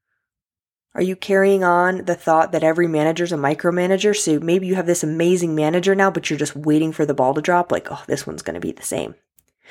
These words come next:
Maybe you were cheated on or lied to. That sucks. But let me tell you, let that shit go. Set boundaries for all relationships going forward. Remember, I always say this, boundaries are not to keep other people out.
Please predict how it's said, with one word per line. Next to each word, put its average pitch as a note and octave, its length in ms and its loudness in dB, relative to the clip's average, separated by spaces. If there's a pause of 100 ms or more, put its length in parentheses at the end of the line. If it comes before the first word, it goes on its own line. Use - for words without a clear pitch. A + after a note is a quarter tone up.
(240)
Maybe A3 220 4
you C#4 80 2
were B3+ 80 0
cheated A3+ 340 2
on D3 280 2
or D#3+ 180 -4
lied F3+ 320 2
to. C3+ 240 0 (880)
That - 220 -4
sucks. - 640 -2 (440)
But - 100 -6
let C3+ 100 -2
me E3 100 -4
tell F#3 160 -2
you, E3+ 180 0 (520)
let - 180 -4
that D3+ 160 -2
shit - 240 -4
go. F#3 340 2 (500)
Set - 340 -2
boundaries G3 540 0
for - 240 -6
all F3 220 4
relationships E3+ 760 -4
going D#3 300 0
forward. C#3 460 -2
Remember, G3+ 380 2
I G3 120 2
always F#3+ 380 0
say G3 160 2
this, C#3 180 -2
boundaries F3+ 460 0
are F3 80 0
not E3+ 240 0
to B3+ 60 -6
keep G3 300 -6
other D3+ 180 0
people C#3+ 360 -8
out. F3+ 340 -2